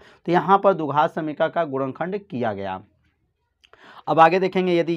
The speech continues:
एक्स माइनस नब्बे बराबर जीरो, नब्बे को पक्षांतर करेंगे प्लस नब्बे हो जाएगा और यहाँ यदि एक्स प्लस तीस बराबर ज़ीरो हो जाएगा तो एक्स प्लस तीस है पक्षांतर करेंगे तो माइनस तीस हो जाएगा और माइनस तीस जो संख्या आएगा असंभव होगा।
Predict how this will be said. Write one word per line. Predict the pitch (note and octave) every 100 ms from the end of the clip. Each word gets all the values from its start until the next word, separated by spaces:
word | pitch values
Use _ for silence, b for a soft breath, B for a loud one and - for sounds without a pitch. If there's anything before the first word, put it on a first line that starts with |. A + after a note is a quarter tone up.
| D#3
एक्स | E3 F3
माइनस | D#3+ D#3+ E3
नब्बे | D3 C3+ D#3+
बराबर | D#3 D3+ C3+
जीरो, | C#3+ D#3
नब्बे | D3 C3 E3
को | E3+ F3
पक्षांतर | D#3 D#3 C#3 D3+
करेंगे | D3+ D3+ D#3
प्लस | D3 C3 B2+
नब्बे | B2 A#2+
हो | D3
जाएगा | D3+ D#3 E3+ F3+ B B D3+
और | D#3+
यहाँ | E3 D#3+ F3
यदि | E3+ E3 D#3
एक्स | E3
प्लस | - D#3 D3+
तीस | D#3+ D#3+
बराबर | D#3+ D3
ज़ीरो | C#3 D#3
हो | D#3+
जाएगा | D#3+ D#3+
तो | D#3+
एक्स | C#3+ D3+ -
प्लस | D3+ E3 -
तीस | D3 D#3
है |
पक्षांतर | D#3 C#3 C3 C3+ D#3
करेंगे | D3+ B2+ C3 F#3 A3 b b _ B2+
तो |
माइनस | C3 B2+ C3+ D3+
तीस | F3 D#3+
हो | E3
जाएगा | D#3+ D#3+ D#3+
और | - D3
माइनस | C3 B2 C#3 D#3
तीस | - D#3+
जो | D#3+
संख्या | D3 C3 B2 B2
आएगा | A#2 C#3+
असंभव | - C#3 E3 E3+ F#3
होगा। | E3+ D#3+